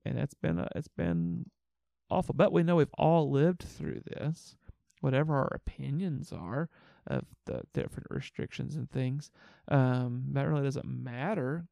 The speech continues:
um, 'cause as we go forward thinking about how are people going to feel, how, you know,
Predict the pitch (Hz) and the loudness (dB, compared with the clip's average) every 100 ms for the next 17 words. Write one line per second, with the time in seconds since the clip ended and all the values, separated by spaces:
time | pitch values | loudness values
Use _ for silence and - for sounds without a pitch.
0 | 160 - 123 120 135 - _ _ - 127 | -14 -8 -6 -6 -10 -14 _ _ -6 -6
1 | - 175 131 127 123 123 - 139 139 131 | -6 -6 -6 -4 -6 -8 -4 0 2 0
2 | 127 131 131 135 131 127 131 127 - _ | -2 -6 -6 -6 -6 -6 -6 -6 -10 _
3 | - _ _ _ 151 160 156 131 131 123 | -20 _ _ _ 0 2 2 2 0 -2
4 | - - 170 - 139 131 123 139 151 - | -6 -4 -4 -4 -2 -2 -2 -6 -10 -4
5 | 127 123 - - - - 127 - - 127 | -2 -2 -6 -14 -14 -12 -10 -8 -10 -8
6 | 127 127 165 160 135 - - | -6 -6 -8 -8 -8 -6 -10